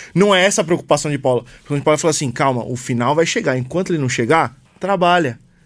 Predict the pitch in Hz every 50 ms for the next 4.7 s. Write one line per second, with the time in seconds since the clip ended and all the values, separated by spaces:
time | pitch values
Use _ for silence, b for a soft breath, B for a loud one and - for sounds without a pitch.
0 | _ _ _ 113 113 123 147 175 185 180 147 120 107 98 - - - b b b
1 | b b b b b b b b b b _ - - - 185 233 320 381 - 208
2 | 226 202 147 156 156 139 131 156 147 180 190 220 240 233 - - 269 - - 403
3 | 220 180 190 220 202 175 147 127 127 123 113 127 120 107 131 135 - - 165 160
4 | - 190 190 175 160 147 185 175 170 175 196 233 262